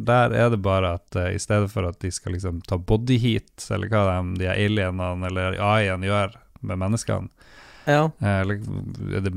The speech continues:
Speaker 1: hjernekraften de bruker? Jeg vet ikke, men i stedet så putter de alle i hengekøye som ligger og vugger og skaper energi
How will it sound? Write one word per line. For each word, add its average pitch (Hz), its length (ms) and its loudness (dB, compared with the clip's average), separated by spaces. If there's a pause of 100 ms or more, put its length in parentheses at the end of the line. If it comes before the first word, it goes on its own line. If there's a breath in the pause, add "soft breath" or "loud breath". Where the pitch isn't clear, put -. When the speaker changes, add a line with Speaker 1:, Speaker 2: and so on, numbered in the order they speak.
Speaker 1:
hjernekraften 101 760 2
de 139 80 4
bruker? 151 300 2
Jeg 95 100 2
vet 98 160 0
ikke, 101 140 0
men 101 100 0
i 123 80 2
stedet 139 300 4
så - 80 -4
putter 139 240 0
de - 80 -2
alle 131 240 4
i - 20 4
hengekøye 127 540 2
som 101 160 -2
ligger 101 240 0
og 92 80 -4
vugger 101 400 -2
og 87 240 -4
skaper - 420 -8
energi - 380 -14